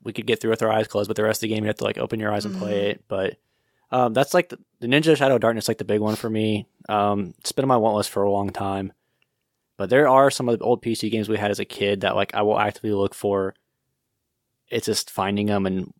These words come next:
Speaker 1: the money they cost if I'm willing to spend it. Because with those specifically, they put the price out there 'cause there's only a certain type of people looking for 'em. And, like,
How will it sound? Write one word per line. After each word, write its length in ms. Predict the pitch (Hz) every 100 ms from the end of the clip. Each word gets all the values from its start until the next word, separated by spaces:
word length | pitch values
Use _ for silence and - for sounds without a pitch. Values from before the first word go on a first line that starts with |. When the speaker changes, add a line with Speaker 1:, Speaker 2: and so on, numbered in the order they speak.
| -
Speaker 1:
the 100 | 107
money 320 | 98 98 101
they 100 | 98
cost 360 | 95 98 95 -
if 80 | -
I'm 100 | 101
willing 220 | 101 95
to 60 | 113
spend 340 | - 98 98
it. 220 | 95 95 _ -
Because 600 | 98 98 98 92 - - _ _
with 140 | - -
those 220 | 135 160
specifically, 880 | 143 - - - - - 95 - _ _ _ _ _ _ _ _ _ _ _
they 60 | -
put 120 | 135 143
the 80 |
price 300 | - 131 127 123
out 100 | 120
there 80 |
'cause 140 | 113 104
there's 80 | 113
only 180 | 135 123
a 80 |
certain 300 | 107 - 135
type 160 | 120 127
of 60 | 120
people 260 | 123 113
looking 220 | 113 123
for 340 | 117 120 120 117
'em. 160 | 117 - _ _ _ _ _ _ -
And, 140 | 95 98
like, 200 | 98